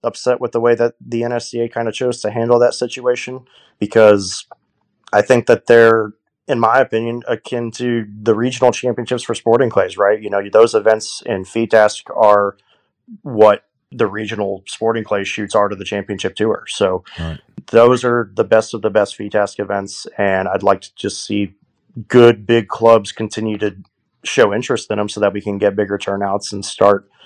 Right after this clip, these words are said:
Speaker 1: returning some level of prestige to World Cup events again.
Speaker 2: Yeah. Okay. You leave Greater Houston, I guess the next week or maybe two weeks after. I guess it's the next week. You go to Texas State Championship, which was held at Nas-, at the National Shooting Complex,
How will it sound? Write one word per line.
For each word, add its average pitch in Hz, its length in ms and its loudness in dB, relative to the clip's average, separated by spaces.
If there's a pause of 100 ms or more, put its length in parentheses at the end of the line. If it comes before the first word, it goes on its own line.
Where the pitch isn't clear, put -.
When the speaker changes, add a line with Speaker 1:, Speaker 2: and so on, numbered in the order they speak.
(360)
Speaker 1:
returning 107 420 0
some 107 280 2
level 101 240 4
of 90 100 -4
prestige 101 580 -8
to 95 280 -2
World 98 280 2
Cup 95 180 0
events 90 280 -8
again. - 280 -12 (220)
Speaker 2:
Yeah. 80 180 -10 (260)
Okay. 85 200 -6
You 85 180 -8
leave 98 380 -6 (400)
Greater 101 260 -2
Houston, 95 540 -6
I 85 60 -6
guess 92 200 -6
the 90 140 -8
next 90 400 -6
week 98 320 -6
or - 20 -14
maybe 87 240 -8
two 90 200 -10
weeks - 200 -10
after. 90 460 -8
I 87 80 -12
guess 101 180 -10
it's - 120 -18
the 82 60 -14
next - 280 -12
week. 67 160 -18 (460)
You 101 120 -4
go 101 240 0
to 98 460 -4 (160)
Texas 113 340 -4
State - 280 -2
Championship, 95 640 -4
which 92 160 -12
was 92 120 -16
held 95 160 -2
at 82 60 -8
Nas-, 90 300 -6
at 92 120 -8
the 87 60 -10
National 87 300 -8
Shooting 92 300 -8
Complex, 82 680 -12